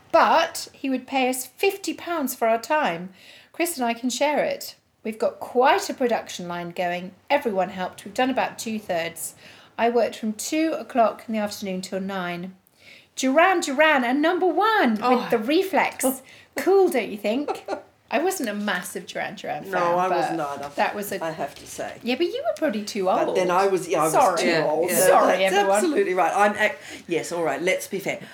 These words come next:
Speaker 3: I'm fifteen years older than her.
Speaker 1: Exactly.
Speaker 3: Mm.
Speaker 1: But I was that prime age. My friend Kelly cried when Simon Le Bon got married.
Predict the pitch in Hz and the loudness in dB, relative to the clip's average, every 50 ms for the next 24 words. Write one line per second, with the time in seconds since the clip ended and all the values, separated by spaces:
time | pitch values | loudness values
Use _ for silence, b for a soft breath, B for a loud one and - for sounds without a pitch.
0 | B B 214 B B - - 175 185 190 185 - - - 381 359 - - - - | B B -18 B B 0 2 4 4 4 0 -4 -4 -2 -2 -2 -2 -2 -2 2
1 | 359 330 311 294 285 269 208 196 190 185 185 175 156 147 139 139 139 135 131 - | 4 4 4 4 4 4 2 2 0 0 0 0 0 0 -2 -4 -8 -10 -10 -10
2 | 123 123 135 190 180 156 - - - 185 185 170 - - - 147 143 131 123 123 | -10 -10 -10 -10 -10 -8 -6 -2 0 2 2 0 -2 -6 -10 -8 -6 -6 -6 -8
3 | 120 123 131 - _ _ - 254 208 190 185 - - 226 262 285 262 202 - - | -12 -14 -18 -20 _ _ 2 4 4 4 2 0 0 0 0 2 0 0 0 -2
4 | 180 - - - - 196 190 196 208 202 190 - 180 170 165 - - 196 208 208 | -4 -4 -6 -8 -4 -4 -2 -2 -2 -4 -4 -6 -6 -6 -6 -6 -6 -6 -6 -4
5 | 202 190 180 - - 214 185 180 170 175 - - 190 170 170 180 190 185 175 165 | -4 -6 -6 -6 -4 -4 -2 -2 -4 -8 -8 -4 -4 -4 -2 -2 -4 -4 -6 -8
6 | 156 - - 185 165 175 170 170 - 170 175 180 170 - - - - 135 151 160 | -8 -6 -6 -6 -4 -6 -8 -8 -6 -6 -6 -6 -8 -12 -14 -14 -14 -14 -14 -16
7 | - | -18